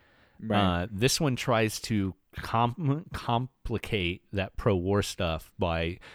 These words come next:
Speaker 2: showing the profiteers and how Sammy's main problem with the entire science division is that it's not part of the military, though. <laughs> Is,
Speaker 1: Yeah, I,
Speaker 2: um,
Speaker 1: well, it's,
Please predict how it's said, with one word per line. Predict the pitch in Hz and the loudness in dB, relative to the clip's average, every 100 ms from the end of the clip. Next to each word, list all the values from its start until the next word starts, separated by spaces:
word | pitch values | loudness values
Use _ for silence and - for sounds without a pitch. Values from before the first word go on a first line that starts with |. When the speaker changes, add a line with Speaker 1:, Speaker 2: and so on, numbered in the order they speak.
| - | -16
Speaker 2:
showing | - - 113 110 | 0 6 6 6
the | 95 | 2
profiteers | - 90 80 - 98 85 80 78 - - - _ | 0 0 0 -4 -4 -2 -4 -6 -12 -20 -20 _
and | 110 95 85 82 85 85 - - | -2 0 0 -2 -4 -8 -12 -6
how | 101 95 85 87 - | -2 0 0 -2 -4
Sammy's | - 127 104 101 85 | -2 2 2 2 0
main | 98 90 85 | 0 0 0
problem | - 95 90 87 82 | 2 2 2 0 0
with | 82 | -4
the | 90 82 | -2 -4
entire | - 90 82 | -2 -2 -2
science | - 117 101 90 | 0 2 2 -2
division | - 87 85 92 82 | -4 -2 0 -2 -2
is | 92 80 | -6 -4
that | 87 80 | -4 -4
it's | 80 | -6
not | 101 90 101 - | -4 -2 -2 -2
part | - 113 | 0 0
of | 120 | 2
the | |
military, | 135 156 143 180 165 156 | 2 2 0 2 2 2
though. | 151 165 156 - - | 2 2 0 -8 -20
<laughs> | - - | -10 -2
Is, | 110 160 151 | 2 4 6
Speaker 1:
Yeah, | 156 135 131 - | 6 6 2 0
I, | 165 | 0
Speaker 2:
um, | 185 | 2
Speaker 1:
well, | 180 180 175 | 0 -2 -6
it's, | 180 - - | -10 -10 -14